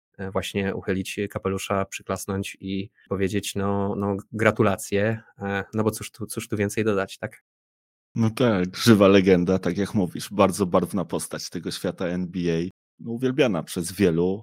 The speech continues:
Speaker 2: Z tymi mediami może to, wiesz, to, to tam niekoniecznie to uwielbienie jest aż takie duże, bo Pop bardzo często był bardzo można powiedzieć, nie wiem, surowy, e, dla, dla przedstawicieli tego zawodu, e,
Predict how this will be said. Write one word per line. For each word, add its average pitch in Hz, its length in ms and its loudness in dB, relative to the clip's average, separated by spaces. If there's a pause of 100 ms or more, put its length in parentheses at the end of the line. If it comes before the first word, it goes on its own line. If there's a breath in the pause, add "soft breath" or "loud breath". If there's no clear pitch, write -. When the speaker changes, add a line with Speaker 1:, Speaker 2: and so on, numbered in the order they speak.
Speaker 2:
Z - 100 -16
tymi 107 200 2
mediami 110 540 4
może 101 560 -2
to, 104 140 -2
wiesz, 95 380 -2
to, 90 200 -2
to - 140 -14
tam 101 180 -2
niekoniecznie 101 580 -2
to 95 120 -6
uwielbienie 95 480 2
jest 90 180 -4
aż 80 140 -8
takie 98 240 -4
duże, 90 320 -2
bo 87 240 -2
Pop 90 280 -2
bardzo 90 320 -2
często 85 340 -6
był 92 240 -2
bardzo 92 560 -2 (360)
można 92 260 -6
powiedzieć, 87 340 -6
nie 87 80 -6
wiem, 87 200 -10
surowy, 107 640 0 (260)
e, 92 300 -2
dla, 98 240 -2
dla 95 120 0
przedstawicieli 98 800 -4
tego 98 260 -4
zawodu, 98 540 0 (240)
e, 95 300 0